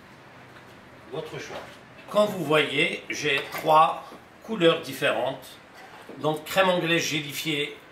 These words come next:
chocolat noir, crème anglaise gélifiée au café et crème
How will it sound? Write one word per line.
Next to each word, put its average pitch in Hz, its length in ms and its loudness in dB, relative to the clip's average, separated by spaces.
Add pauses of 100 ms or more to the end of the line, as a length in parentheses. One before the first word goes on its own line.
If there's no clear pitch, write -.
chocolat 165 420 0
noir, 131 360 0 (840)
crème 180 200 2
anglaise 170 680 2
gélifiée 139 720 -6 (320)
au 175 80 -8
café 131 540 -4 (680)
et 143 120 -6
crème 151 460 -2